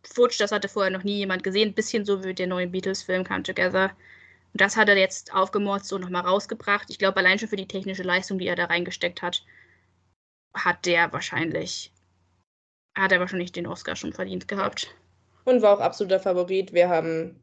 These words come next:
Speaker 2: beide da einen Punkt bekommen.
Speaker 1: <laughs> Ja.
Speaker 2: Wir haben beide richtig gesetzt. War eine gute Leistung. Von dem, was ich gesehen hab.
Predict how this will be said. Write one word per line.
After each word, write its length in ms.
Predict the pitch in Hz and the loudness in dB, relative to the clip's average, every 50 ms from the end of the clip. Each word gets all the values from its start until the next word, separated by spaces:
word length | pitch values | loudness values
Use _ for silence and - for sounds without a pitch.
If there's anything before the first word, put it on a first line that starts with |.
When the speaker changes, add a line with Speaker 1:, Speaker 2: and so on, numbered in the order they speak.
| _ _ | _ _
Speaker 2:
beide 500 | - 170 175 180 185 185 185 180 180 - _ _ _ | 2 4 4 4 4 2 2 0 -6 -14 _ _ _
da 140 | - 175 175 | -2 -2 0
einen 120 | 175 180 175 | 0 -2 -2
Punkt 300 | - 214 214 220 214 - | 0 0 0 0 0 -2
bekommen. 440 | 202 - 240 247 - - - - _ _ _ | 2 4 4 4 4 2 -4 -12 _ _ _
Speaker 1:
<laughs> 340 | - - 247 262 262 226 220 | -6 2 4 4 6 6 4
Ja. 120 | 233 220 | 2 4
Speaker 2:
Wir 100 | 233 190 | 2 2
haben 160 | 175 175 175 175 | 2 0 0 2
beide 500 | 175 180 185 185 180 185 180 185 185 _ _ _ _ _ _ _ _ _ _ _ _ _ | 4 4 4 4 4 2 0 0 -4 _ _ _ _ _ _ _ _ _ _ _ _ _
richtig 300 | - 226 226 - - - | 0 0 0 0 -6 -10
gesetzt. 600 | - 202 185 190 190 190 190 - - _ - - _ _ _ _ _ _ _ _ _ _ _ _ _ _ | -10 0 4 4 4 4 2 -12 -20 _ -20 -20 _ _ _ _ _ _ _ _ _ _ _ _ _ _
War 80 | - 233 | 0 2
eine 100 | 233 208 | 2 2
gute 200 | 170 170 160 156 | 2 -2 -4 -4
Leistung. 460 | 147 135 151 156 - 156 156 - - _ _ _ _ _ _ _ _ _ _ _ _ _ _ _ _ _ | -2 -2 -4 -4 -6 -8 -10 -10 -12 _ _ _ _ _ _ _ _ _ _ _ _ _ _ _ _ _
Von 120 | - 220 | -2 2
dem, 120 | 175 190 180 | 2 4 2
was 160 | 180 175 175 | 2 0 0
ich 100 | - - | -6 -6
gesehen 300 | - 160 160 151 156 165 | -4 -2 -2 -2 -2 -4
hab. 100 | 156 | -6